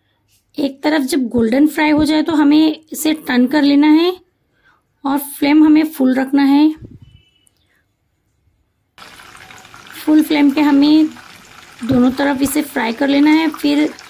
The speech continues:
दो मिनट के लिए हम low flame पे भी पका लेंगे उसे पलट पलट के,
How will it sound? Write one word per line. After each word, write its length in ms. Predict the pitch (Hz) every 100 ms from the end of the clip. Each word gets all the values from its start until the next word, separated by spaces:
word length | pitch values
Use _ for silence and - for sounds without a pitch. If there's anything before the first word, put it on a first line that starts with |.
| - - - - - - - - - - - -
दो 200 | 240 277
मिनट 260 | 294 294 294 -
के 80 |
लिए 80 | 302
हम 180 | 302 302 262
low 220 | 247 247
flame 260 | 262 277 277
पे 100 | 285
भी 120 | 262
पका 280 | - - 277
लेंगे 300 | 262 262 262
उसे 320 | 277 - 302 311 285
पलट 220 | 247 240
पलट 320 | - 262 254
के, 200 | - 302